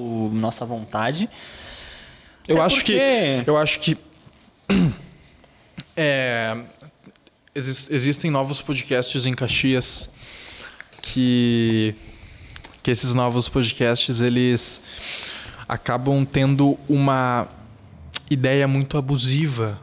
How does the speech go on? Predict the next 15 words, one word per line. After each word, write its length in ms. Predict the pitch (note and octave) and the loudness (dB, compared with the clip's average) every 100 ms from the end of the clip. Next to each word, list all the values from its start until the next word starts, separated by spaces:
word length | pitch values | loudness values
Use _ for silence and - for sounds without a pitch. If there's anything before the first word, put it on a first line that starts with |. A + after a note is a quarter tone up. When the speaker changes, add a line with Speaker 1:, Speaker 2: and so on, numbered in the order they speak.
| - - - _ - - _ | -18 -20 -20 _ -20 -20 _
Speaker 2:
na 140 | A#2+ A2+ | -2 0
maneira 360 | A2+ A#2 A#2+ | 2 2 2
que 100 | A#2+ | 2
eles 160 | A#2+ - | 0 0
conduzem. 580 | - B2 A#2+ A#2 A2 G2+ - _ _ _ _ _ _ _ _ _ _ _ | 0 0 2 0 0 -4 -8 _ _ _ _ _ _ _ _ _ _ _
Né? 200 | - - - - | -12 -12 -10 -6
Muito 260 | A#2+ B2 C#3 | -2 0 0
abusiva 460 | C3+ B2 C3+ C#3 | 0 0 0 0
com 160 | C3+ D3 | 0 -2
quem? 360 | D#3 C3+ A#2+ - - - - - - | 0 -2 -4 -10 -20 -20 -20 -20 -20
Com 160 | - A2+ | -6 -4
o 20 | |
convidado? 640 | C3 A#2+ A#2 A#2 D3 A#2+ - - - _ D3 | 0 0 0 0 0 -2 -6 -14 -20 _ -20
Speaker 1:
Não. 160 | D#3+ C3+ - - | -20 -20 -14 0
Speaker 2:
Não. 260 | F3+ C#3 | 2 2